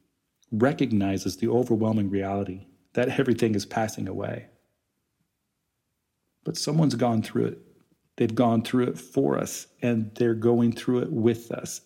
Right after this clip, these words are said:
And it, that someone could be a model for me. So in all of this, it's positive mimesis. It's me deciding that Jesus is the one that I want to be my model and not the person next to me in that sense.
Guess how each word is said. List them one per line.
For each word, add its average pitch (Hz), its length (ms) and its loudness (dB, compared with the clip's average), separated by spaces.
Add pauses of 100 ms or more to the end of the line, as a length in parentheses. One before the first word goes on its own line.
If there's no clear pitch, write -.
(120)
And 123 180 2
it, 123 300 -6
that 139 200 2
someone 123 360 2
could 107 160 -2
be 110 100 4
a 104 80 2
model 101 400 -2
for - 160 -12
me. 117 380 -6 (580)
So 113 240 0
in 110 80 2
all 120 180 2
of 107 120 2
this, 107 180 0
it's 117 160 -4
positive 107 680 -4
mimesis. 123 640 -2 (120)
It's 117 220 -2
me 113 380 2 (300)
deciding 117 480 0
that 107 180 -2
Jesus 120 500 2
is 113 140 -4
the 113 100 0
one 104 520 0
that 104 320 -2
I 113 100 -2
want 110 300 -2
to 113 100 -4
be 104 240 0
my 101 160 -2
model 57 480 -4 (720)
and 113 140 4
not 117 200 4
the 120 60 0
person 107 760 -2
next 117 240 -2
to 107 100 -10
me 120 160 -6
in 113 120 -4
that - 180 -6
sense. - 440 -12